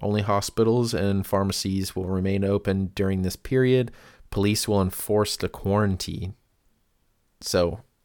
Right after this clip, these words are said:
I mean, there it is. Three fucking weeks. So that's not thirteen days. That's three weeks. I was a, a little off. But,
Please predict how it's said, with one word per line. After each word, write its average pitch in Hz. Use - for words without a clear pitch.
I 85
mean, 90
there 101
it 98
is. 92
Three 110
fucking 117
weeks. -
So -
that's 107
not 123
thirteen 107
days. 101
That's 101
three 107
weeks. 98
I 90
was 92
a, 95
a -
little 117
off. 120
But, 98